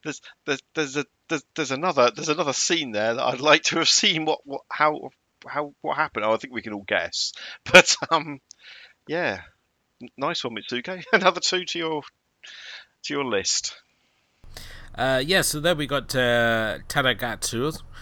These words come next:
Speaker 2: and Yuri Kurio. I'm gonna apologize. My dis-, pronunciation of Jap-, Japanese is awful as always.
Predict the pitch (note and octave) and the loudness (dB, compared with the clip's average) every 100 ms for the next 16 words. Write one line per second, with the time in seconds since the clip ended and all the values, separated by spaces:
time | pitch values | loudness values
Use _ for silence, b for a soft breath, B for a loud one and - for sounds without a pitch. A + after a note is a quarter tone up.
0 | B B G2+ G2+ G2+ G2 - A#2+ A#2 A#2 | B B 2 4 2 -2 -2 0 0 -2
1 | - A2+ - G#2+ G2+ C#3 D3+ - - - | -4 -10 -6 -2 0 0 -2 -8 -16 -16
2 | - - G2 A#2 E2+ - G2 F2+ E2 G2 | -14 -10 -8 -8 -8 -6 -6 -4 -6 -6
3 | F2+ - - - - - G2 F#2+ F#2+ - | -6 -6 -10 -12 -10 -4 -2 -2 -4 -6
4 | F2+ D#2 E2 - - A2+ F#2+ F#2+ F2+ D#2+ | -6 -8 -8 -10 -4 -2 0 2 2 2
5 | - - G2+ G2 F2 D#2+ G2 F2 D2 D2 | 2 2 2 -2 -6 -8 -6 -4 -4 -6
6 | - | -8